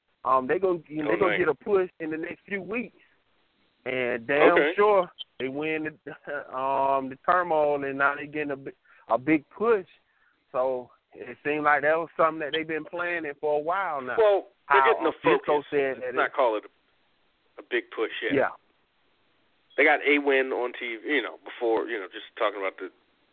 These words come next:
Speaker 2: turmoil thing. They got a quick two-minute win over the Ascension. <laughs> Like, let's consider, let's just think about what we call a big push is all I'm, uh, you know, words matter. You
Speaker 1: Well,
Speaker 2: know
Speaker 1: if they
Speaker 2: how I
Speaker 1: win the
Speaker 2: get.
Speaker 1: titles, then we can consider a big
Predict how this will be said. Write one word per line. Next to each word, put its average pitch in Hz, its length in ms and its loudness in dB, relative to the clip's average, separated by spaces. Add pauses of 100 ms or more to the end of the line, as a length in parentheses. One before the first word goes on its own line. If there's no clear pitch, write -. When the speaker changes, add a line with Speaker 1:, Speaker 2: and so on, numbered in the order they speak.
Speaker 2:
turmoil 95 420 -4
thing. 87 160 -10
They 90 80 -12
got 98 220 0 (720)
a - 80 -8
quick - 320 2 (400)
two-minute 131 320 -2
win 113 320 -4
over 104 160 -4
the 101 160 -6
Ascension. 123 720 -2
<laughs> 156 80 -6
Like, - 240 0 (560)
let's 330 240 -2
consider, 151 560 0
let's 190 160 0
just - 240 -2 (160)
think 175 160 0
about 147 240 2
what 139 160 2
we 139 80 -6
call 110 240 0
a 101 80 -6
big 104 240 -12
push - 320 -8
is 87 80 -18
all 87 240 -12
I'm, 85 160 -16
uh, - 320 -20 (320)
you 185 160 2
know, 127 80 6
words 120 320 2
matter. 85 320 -10
You 160 160 -4
Speaker 1:
Well, 254 80 2
Speaker 2:
know 247 40 -6
Speaker 1:
if - 40 -2
they 262 80 4
Speaker 2:
how 254 80 -4
I 226 80 2
Speaker 1:
win 190 80 -2
the 160 80 -6
Speaker 2:
get. 220 80 -2
Speaker 1:
titles, 190 320 -4
then 165 160 -6
we 170 80 -6
can 151 160 -14
consider 139 480 -4
a 120 80 -6
big 127 240 -4